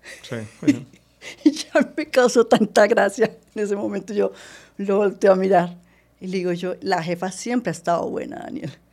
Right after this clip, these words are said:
Speaker 2: <laughs> Así. Y, y empezamos a, bueno, y me invitas que a reggaetón, yo era, pero ahí todavía nada, o sea, no, lejos de imaginarme, porque, pues,
Speaker 1: Sí.
Speaker 2: imagínese, empieza con una invitación a reggaetón,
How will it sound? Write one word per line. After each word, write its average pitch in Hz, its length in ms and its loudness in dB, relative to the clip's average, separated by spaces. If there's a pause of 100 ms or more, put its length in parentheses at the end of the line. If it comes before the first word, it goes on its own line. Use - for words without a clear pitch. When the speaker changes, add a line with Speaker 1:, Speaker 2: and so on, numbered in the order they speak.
(200)
Speaker 2:
<laughs> - 400 -6
Así. 247 340 0 (520)
Y, 233 480 -4 (560)
y 254 120 -2
empezamos 240 580 4
a, 262 220 8
bueno, 269 200 8
y - 20 2
me 240 120 4
invitas 220 360 2
que 311 100 2
a 254 40 6
reggaetón, 208 520 2
yo 214 100 2
era, 202 200 0 (460)
pero 262 160 10
ahí 247 240 10
todavía 262 420 8
nada, 220 300 8
o - 20 4
sea, 185 200 4
no, 180 180 -2
lejos 190 400 -2
de 480 80 -8
imaginarme, 185 560 -2
porque, 214 240 -6
pues, 190 140 -2
Speaker 1:
Sí. - 20 -2
Speaker 2:
imagínese, 190 340 -2
empieza 208 340 -2
con 220 180 -6
una 190 140 -8
invitación 202 500 -2
a 185 80 2
reggaetón, 190 440 -2